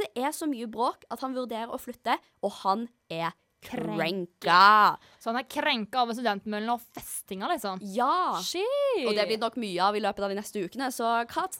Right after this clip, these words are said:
Speaker 1: hva, hva tenker du, Kaja? Kan han være krenka?
Speaker 2: Uff, altså, jeg må først si kondolerer til Felix, altså.
Speaker 1: Ja, word.
Speaker 2: Eh, fordi jeg personlig digger Trondheim. Jeg har vært der så mange ganger at jeg elsker det. Men beklager, gutten min, men det er studentby.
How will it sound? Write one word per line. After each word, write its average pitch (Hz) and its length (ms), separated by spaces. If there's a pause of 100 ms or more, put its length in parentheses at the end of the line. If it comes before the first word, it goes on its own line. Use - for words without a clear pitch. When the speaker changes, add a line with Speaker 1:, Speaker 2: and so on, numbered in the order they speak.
(220)
Speaker 1:
hva, 415 120 (280)
hva 453 160
tenker 359 240
du, 320 80
Kaja? 254 320
Kan 302 120
han 320 100
være 330 100
krenka? 294 240
Speaker 2:
Uff, - 460 (160)
altså, 233 140
jeg 226 120
må 247 100
først 220 220
si 202 100
kondolerer 208 640
til 214 140
Felix, 202 280
altså. 262 320
Speaker 1:
Ja, - 40
word. 247 720
Speaker 2:
Eh, - 60
fordi 254 220
jeg 226 200
personlig 247 320
digger 208 260
Trondheim. 220 320
Jeg 247 160
har 233 160
vært 196 80
der 220 80
så 220 160
mange 208 160
ganger 190 160
at 185 80
jeg 196 80
elsker 202 300
det. - 20 (160)
Men 269 460 (340)
beklager, 220 560
gutten 196 240
min, 330 120
men 302 120
det 262 80
er 196 160
studentby. 294 460